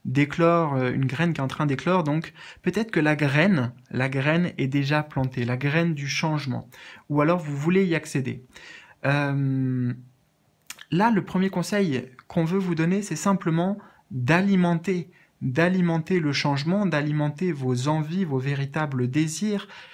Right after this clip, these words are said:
vos envies créatives. Qu'est-ce qui vous pousse aujourd'hui, vos passions, hein ? L-, qu'est-ce qui vous permet de,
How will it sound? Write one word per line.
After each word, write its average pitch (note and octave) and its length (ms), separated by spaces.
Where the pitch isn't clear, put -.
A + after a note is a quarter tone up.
vos C#3+ 360
envies E3 680
créatives. D#3+ 840
Qu'est-ce F3+ 200
qui - 140
vous C#3+ 180
pousse F3 360
aujourd'hui, D3 480
vos C3 160
passions, D#3 580
hein ? C#3+ 260
L-, - 320
qu'est-ce F3+ 220
qui - 140
vous D3 100
permet E3 460
de, C3+ 320